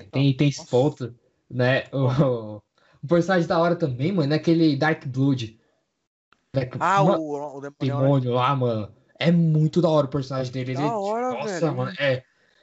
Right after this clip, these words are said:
Speaker 2: Mano, eu acho que aquele cara deve ter ficado mais tempo, mano,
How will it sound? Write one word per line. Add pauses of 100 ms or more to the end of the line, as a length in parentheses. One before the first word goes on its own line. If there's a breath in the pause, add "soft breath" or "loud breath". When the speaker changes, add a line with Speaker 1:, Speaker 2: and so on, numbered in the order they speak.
(120)
Speaker 2:
Mano,
eu
acho
que
aquele
cara
deve
ter
ficado
mais
tempo,
mano,